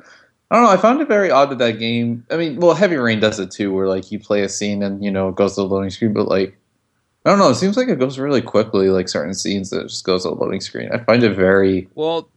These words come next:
Speaker 2: that's the
Speaker 1: choppy.
Speaker 2: you're play-, well, you're playing it lin-, you're playing the linear way, where, not the linear way, the chrono-, chronological way, because
Speaker 1: Yeah,
Speaker 2: the
Speaker 1: the
Speaker 2: game's so,
Speaker 1: chrono-
Speaker 2: because the game's supposed to be presented as, like, fractured memories or whatever.
Speaker 1: Mm-hmm.
Speaker 2: So that's why it's out of order, and it's, like, some segments are, like, really short.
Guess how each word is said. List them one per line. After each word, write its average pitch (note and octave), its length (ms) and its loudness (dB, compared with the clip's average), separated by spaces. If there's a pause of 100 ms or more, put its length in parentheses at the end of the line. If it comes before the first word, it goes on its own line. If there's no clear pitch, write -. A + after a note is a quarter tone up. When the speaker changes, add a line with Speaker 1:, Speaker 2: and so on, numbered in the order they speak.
(120)
Speaker 2:
that's D#3+ 220 -6
the D3+ 80 -12
Speaker 1:
choppy. A2 420 2
Speaker 2:
you're - 80 0
play-, - 80 -14 (160)
well, D#3+ 120 -6
you're E3 120 -6
playing G3+ 240 -8
it D3+ 80 -8
lin-, C#3 300 -10 (260)
you're C3+ 160 -18
playing D#3+ 240 -8
the B2 80 -10
linear A#2+ 340 -10
way, A2 240 -12
where, A2 500 -12
not A#2+ 140 -12
the A2+ 60 -14
linear G#2+ 220 -14
way, G#2 100 -14
the G#2+ 80 -16
chrono-, A#2+ 400 -10
chronological B2 580 -8
way, G#2+ 220 -12 (420)
because - 160 0
Speaker 1:
Yeah, - 40 2
Speaker 2:
the A#2 40 4
Speaker 1:
the - 80 2
Speaker 2:
game's A2 160 -2
so, F3+ 60 0
Speaker 1:
chrono- G#2+ 100 -6
Speaker 2:
because D#3+ 200 -8
the D#3+ 60 -10
game's G3 200 -6
supposed E3+ 200 -4
to E3 40 -12
be D#3 80 0
presented C3 420 -8
as, A#2 200 -10
like, A2 380 -12
fractured A#2+ 440 -10
memories B2 480 -12
or B2+ 80 -12
whatever. C3 400 -12 (760)
Speaker 1:
Mm-hmm. G#2 440 -4
Speaker 2:
So B2+ 100 -8
that's B2 200 -6
why A2+ 200 -8
it's A#2+ 160 -10
out B2 100 -6
of - 80 -12
order, B2+ 380 -8
and A#2 240 -12
it's, - 180 -16
like, A2+ 160 -14
some A#2+ 240 -14
segments A#2 320 -14
are, A2+ 40 -12
like, A2 140 -12
really A#2 220 -14
short. A#2 400 -12